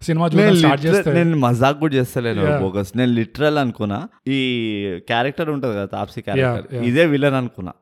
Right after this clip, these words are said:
Speaker 2: ఎందుకంటే నాకు ఆ ఫస్ట్ సీన్ లోనే ఇంత ఈవిల్ ఉన్నది ఏంది ఈ పిల్ల అనుకున్నా నేను.
Speaker 1: No, I'm, అది it makes sense. నువ్వు ఆ కన్క్లూజన్ తీసుకోవడం అనేది
Speaker 2: ఆ,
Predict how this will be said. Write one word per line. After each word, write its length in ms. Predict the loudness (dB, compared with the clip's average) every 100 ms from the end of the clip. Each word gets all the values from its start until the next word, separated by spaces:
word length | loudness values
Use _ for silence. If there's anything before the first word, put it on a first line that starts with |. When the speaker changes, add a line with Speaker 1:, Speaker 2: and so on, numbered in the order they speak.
| -6
Speaker 2:
ఎందుకంటే 840 | 0 2 2 2 0 0 0 -2 0
నాకు 280 | 0 2 2
ఆ 120 | 2
ఫస్ట్ 380 | 2 -2 0 -2
సీన్ 260 | 0 2
లోనే 320 | 0 0 -2 0
ఇంత 200 | 0 2
ఈవిల్ 360 | 4 4 4
ఉన్నది 320 | 4 4 2 2
ఏంది 140 | 0
ఈ 20 |
పిల్ల 260 | 0 0 0
అనుకున్నా 360 | 0 -2 -2
నేను. 200 | -2 -4 -8 -16 -6
Speaker 1:
No, 280 | 0 2 2
I'm, 100 | 0 -2
అది 380 | 0 2 0 -2 _ _ -6
it 60 |
makes 240 | 0 0 -2
sense. 200 | -4 -6 -10 -16 -20 _
నువ్వు 220 | -6 -2 -2
ఆ 20 |
కన్క్లూజన్ 580 | -4 -4 -2 0 0 -2
తీసుకోవడం 480 | -4 -4 -2 -2
అనేది 320 | -4 -6 -8 -6
Speaker 2:
ఆ, 300 | -4 -4 -6